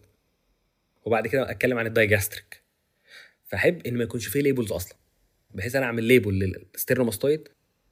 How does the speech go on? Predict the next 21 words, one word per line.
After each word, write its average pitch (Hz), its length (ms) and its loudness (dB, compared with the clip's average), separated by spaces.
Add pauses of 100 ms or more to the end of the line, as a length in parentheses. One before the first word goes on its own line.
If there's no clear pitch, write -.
(220)
وبعد 123 300 2
كده 117 280 2
أظهره 104 280 6
هو 127 160 8
الأول، 156 340 4 (1040)
وبعد 127 240 2
كده 127 220 2
أعمل 123 200 0
ليبل 110 240 0
للدايجاستريك 98 680 -2
وأظهره 113 280 2
بعديها، 90 360 -2 (1700)
بحيث 139 240 -4
يبقى 123 140 -2
فيه 139 80 -6
تسلسل 139 500 -2 (240)
والشخص 101 320 -2
اللي 117 120 0
بيتفرج 127 380 -2
متابع 113 300 2
معايا. 78 280 -6